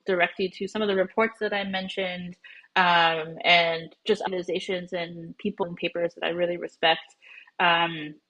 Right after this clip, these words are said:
so yeah, please take a look. Um, and I, and hopefully those, those resources will just lead you to the next ones.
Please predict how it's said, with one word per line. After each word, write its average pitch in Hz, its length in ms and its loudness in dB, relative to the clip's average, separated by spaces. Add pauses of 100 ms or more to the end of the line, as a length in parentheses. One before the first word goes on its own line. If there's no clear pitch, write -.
(160)
so 220 80 10
yeah, 226 180 10
please 240 260 -2
take 208 200 -6
a - 40 -10
look. - 320 -12 (220)
Um, 170 300 -2
and 175 100 -4
I, 165 140 -6 (140)
and 196 120 -4
hopefully 220 300 0
those, 185 400 -2 (240)
those 196 340 2
resources 175 560 -4
will 175 180 -4
just 170 240 -6
lead 175 240 -2
you 165 200 -4
to 170 120 -4
the 160 100 -6
next - 260 -8
ones. - 340 -12